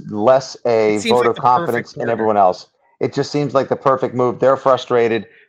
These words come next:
Speaker 1: Time to end the frustration. It seems like it's another one of these relationships that they've tried to make work. They've extended as long as they can. You know he's got no future beyond his fifth year. I, I,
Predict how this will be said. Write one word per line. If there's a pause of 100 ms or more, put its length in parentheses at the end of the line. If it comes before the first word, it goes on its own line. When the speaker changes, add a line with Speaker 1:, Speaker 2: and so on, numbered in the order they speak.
Speaker 1:
Time
to
end
the
frustration.
It
seems
like
it's
another
one
of
these
relationships (280)
that
they've
tried
to
make
work.
They've
extended
as
long
as
they
can. (240)
You
know
he's
got
no
future
beyond
his
fifth
year. (240)
I,
I,